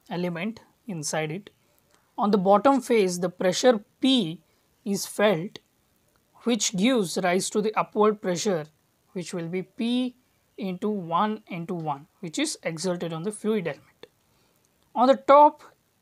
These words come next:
face, it is slightly the higher altitude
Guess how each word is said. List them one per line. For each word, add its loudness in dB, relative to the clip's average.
face, -2
it -6
is -2
slightly 0
the 2
higher 0
altitude -6